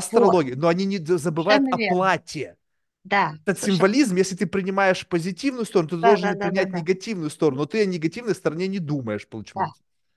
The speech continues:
Speaker 1: Да, так вот Юнг о том же говорит, что утратил-, утратилась символика. Вот, например, для ев-, ну, для европейской культуры это христианская всё-таки традиционно, э, вот она утрачивается из-за протестантизма в том числе.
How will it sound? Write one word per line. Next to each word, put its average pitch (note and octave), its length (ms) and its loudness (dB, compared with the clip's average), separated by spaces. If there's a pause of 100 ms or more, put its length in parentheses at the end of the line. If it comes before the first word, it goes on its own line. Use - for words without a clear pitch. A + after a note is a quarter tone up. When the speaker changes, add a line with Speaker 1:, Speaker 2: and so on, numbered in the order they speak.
(360)
Speaker 1:
Да, G3+ 200 2 (140)
так - 160 -6
вот C#4+ 160 0
Юнг D#4 240 2
о C4+ 80 4
том C#4+ 220 2
же A3+ 120 -2
говорит, A#3 480 2
что G3 420 -6 (380)
утратил-, A#3+ 600 -2
утратилась A#3 640 -2
символика. A3 580 0
Вот, G3 140 -6
например, A3 280 0
для G#3+ 200 2
ев-, G#3+ 180 -4 (100)
ну, A4+ 80 -4
для C#4 120 2
европейской C4 540 0
культуры B3 420 -4
это G#3+ 160 -10
христианская F3 720 -4
всё-таки - 420 -20
традиционно, G#3+ 800 -4 (400)
э, F#3+ 220 -2
вот G#3+ 160 -4
она A3 240 2
утрачивается F#3 800 -2
из-за E3 180 -6
протестантизма A3 720 -4
в - 60 -18
том C#4 140 -6
числе. G#3+ 300 -4